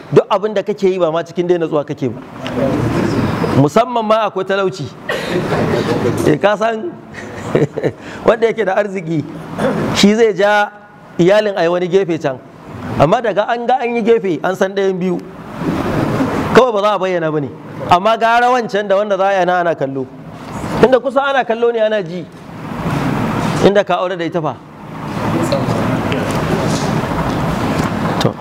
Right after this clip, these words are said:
mu je magana da ya ba daɗi. Annabi sallallahu alaihi wa sallama shi kaɗai ake bin inda ya yi. Kuma a bar abin da ya saba mai. Wa man dunahu, duk wanda ba annabi ba,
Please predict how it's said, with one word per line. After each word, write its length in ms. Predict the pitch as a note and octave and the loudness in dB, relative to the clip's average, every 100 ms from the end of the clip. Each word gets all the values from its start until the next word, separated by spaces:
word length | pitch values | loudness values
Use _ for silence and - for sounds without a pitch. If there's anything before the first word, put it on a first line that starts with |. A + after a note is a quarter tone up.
| - - | -12 0
mu 80 | C3 | 4
je 160 | D3 F3+ | 4 2
magana 240 | D#3+ E3+ F3+ | 0 0 0
da 60 | D#3+ | 0
ya 40 | D#3+ | 0
ba 140 | D#3+ | 0
daɗi. 240 | C3+ B2+ A#2 - - - | -2 -4 -8 -12 -2 2
Annabi 320 | E3 B3 B3+ | 2 2 2
sallallahu 520 | A#3+ A3 G#3 A#3+ A3 | 2 2 4 4 4
alaihi 240 | A3 A3+ G#3+ | 2 2 2
wa 120 | G3+ | 2
sallama 360 | G#3+ A3+ G#3+ G3+ | 2 2 2 0
shi 140 | F#3+ A3+ | -2 0
kaɗai 240 | A#3+ A#3 | 0 2
ake 320 | A#3+ A#3+ A3 F3 | 0 -2 -2 0
bin 240 | A3+ G3 | 0 2
inda 240 | G3+ G#3 F3+ | 2 4 2
ya 140 | D#3+ D#3+ D3 | 2 0 -4
yi. 60 | - - - - - - | -12 -18 -16 -14 -10 2
Kuma 440 | A#3 A3+ A#3+ A#3+ G3+ | 4 6 4 4 0
a 80 | F3 | 0
bar 160 | A#3+ G#3+ | 0 0
abin 160 | G#3 G#3+ | 0 0
da 80 | F#3+ | 0
ya 60 | |
saba 320 | G3 G#3 G3+ E3+ | 2 0 2 0
mai. 140 | D#3+ | 0
Wa 120 | D#3 G3+ | 2 2
man 200 | C4 C#4 | 0 0
dunahu, 400 | D4 C4+ F#3 G3 | 0 0 0 -2
duk 160 | B3+ D4 | 0 2
wanda 200 | D#4 C#4+ A#3 | 4 2 4
ba 160 | A3 | 2
annabi 320 | G3+ G3+ A#3 F#3 | 2 0 0 2
ba, 260 | E3+ E3 | 4 2